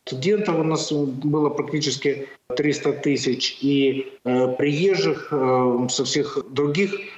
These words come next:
областей, из, э, Харьковской области. И где-то ориентировочно все время в городе Харькова, э, по два миллиона было людей. Сегодня ровно половина, порядка миллиона людей, которые,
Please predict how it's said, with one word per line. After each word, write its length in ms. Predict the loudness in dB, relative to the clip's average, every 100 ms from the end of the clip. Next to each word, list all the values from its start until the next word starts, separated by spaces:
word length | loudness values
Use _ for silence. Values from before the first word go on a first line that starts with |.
| -6
областей, 880 | -2 2 0 0 0 2 2 2 0
из, 240 | 0 -2
э, 540 | 0 2 2 2 2 2
Харьковской 540 | 0 0 0 0 0 2
области. 520 | 2 2 0 0 -4 -6 -10 -12 -2
И 260 | 0 2 2
где-то 240 | 2 2
ориентировочно 640 | 2 2 2 2 0 -2
все 160 | 0 2
время 220 | 2 2
в 120 | 0
городе 280 | 0 0 0
Харькова, 540 | 0 0 2 0 -2 -6 -2
э, 280 | 0 2 0
по 80 | -2
два 260 | 0 0
миллиона 600 | 2 2 2 0 0 -2
было 240 | 0 0 2
людей. 560 | 0 0 -2 -4 -6 -20 _ -8
Сегодня 300 | -2 0 2
ровно 240 | 2 2 0
половина, 560 | 2 0 2 2 2
порядка 460 | 0 0 0 0 0
миллиона 480 | 2 2 2 2 2
людей, 400 | 0 -2 -4 -4
которые, 600 | -6 -4 -4 0 0